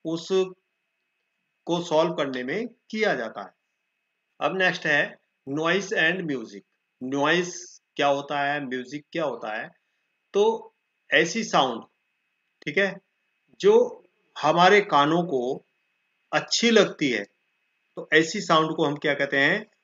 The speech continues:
musical sound कहते हैं। ऐसी साउंड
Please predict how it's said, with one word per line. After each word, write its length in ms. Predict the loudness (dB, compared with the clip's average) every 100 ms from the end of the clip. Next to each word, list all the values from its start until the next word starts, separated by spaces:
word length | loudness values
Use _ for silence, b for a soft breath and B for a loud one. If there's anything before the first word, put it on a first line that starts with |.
| _
musical 640 | -6 -4 -4 -6 -2 -2 -2
sound 340 | -4 -4 -4
कहते 280 | -8 -10 -12
हैं। 140 | -20 _ _ _ _ _ _ _ _ _ _ _ _ _ _ 0
ऐसी 240 | 0 0
साउंड 420 | 4 4 2 -4